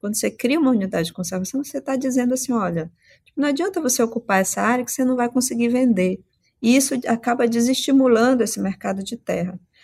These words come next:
Só que hoje, por algum motivo, as pessoas entendem que isso não é mais verdade. Apesar de ser, você vai ter dificuldade de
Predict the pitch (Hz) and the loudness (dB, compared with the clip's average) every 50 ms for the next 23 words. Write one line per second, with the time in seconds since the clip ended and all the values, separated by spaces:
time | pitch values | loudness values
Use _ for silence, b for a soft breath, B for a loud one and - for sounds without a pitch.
0 | b b b - - - 269 269 - - 269 269 240 - - - _ _ - 208 | b b b -6 -2 -2 -2 -2 -2 -2 0 0 0 -2 -4 -14 _ _ 0 6
1 | 226 254 294 285 254 - 202 190 170 170 170 170 - _ _ _ _ - 220 220 | 8 8 8 8 6 2 0 0 0 -2 -2 -4 -6 _ _ _ _ -2 0 2
2 | 220 202 208 214 254 294 403 339 269 277 - - 247 262 294 294 262 226 185 - | 2 2 2 2 0 2 4 2 2 2 2 0 2 2 2 2 2 0 -2 -4
3 | - 202 202 - - 226 226 - - 233 233 - - _ - - 214 226 220 - | -4 -4 -4 -2 -2 -2 -2 0 0 0 -2 -2 -6 _ -2 0 0 2 4 6
4 | 233 240 262 277 269 285 285 277 277 - - 254 254 269 262 - - 285 262 262 | 6 6 6 6 4 2 2 0 -2 0 0 2 2 2 2 0 0 0 2 2
5 | 254 247 247 262 254 233 196 202 233 180 190 185 170 175 160 151 - - - - | 2 2 2 2 2 2 0 0 0 0 0 0 -2 -2 -4 -4 -8 -10 -12 -18
6 | - _ _ _ _ _ _ _ - 196 180 - 180 190 196 - - - 302 254 | -20 _ _ _ _ _ _ _ -2 -2 0 0 0 -2 -4 -4 -4 -2 0 -2
7 | 185 180 - - - - - - - 185 208 220 196 196 202 196 208 226 240 233 | -2 -2 -6 -10 -12 -12 -10 -8 -6 -6 -4 -4 -4 -4 -4 -2 -2 -2 -2 -2
8 | - - 254 - - 226 208 190 180 175 180 185 208 226 226 226 226 208 208 214 | -4 -10 -10 -6 -6 -4 -2 0 2 2 2 0 -2 -4 -6 -4 -4 -4 -2 0
9 | 233 262 262 | 0 -2 -2